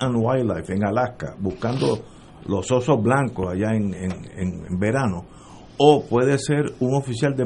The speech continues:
pe-, Pentágono que está bregando con la bomba de hidrógeno,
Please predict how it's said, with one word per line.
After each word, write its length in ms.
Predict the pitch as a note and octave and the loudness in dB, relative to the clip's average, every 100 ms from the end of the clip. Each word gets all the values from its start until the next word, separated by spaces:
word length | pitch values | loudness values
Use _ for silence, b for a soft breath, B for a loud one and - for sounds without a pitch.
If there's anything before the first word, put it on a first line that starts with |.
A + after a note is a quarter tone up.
| A#2+ | 0
pe-, 180 | A2+ A2+ - | -2 -2 0
Pentágono 600 | A2 - C#3+ C#3+ G#2 F2+ | 0 2 0 2 0 -2
que 60 | F2 | -6
está 180 | - G#2+ | -2 0
bregando 400 | B2 B2 B2+ B2 | 0 0 -2 0
con 140 | A2+ | 2
la 100 | G2 | 2
bomba 300 | F#2 B2 C3 | 0 0 0
de 100 | B2+ | 0
hidrógeno, 460 | A#2+ C#3 A2+ F#2+ | 2 2 2 0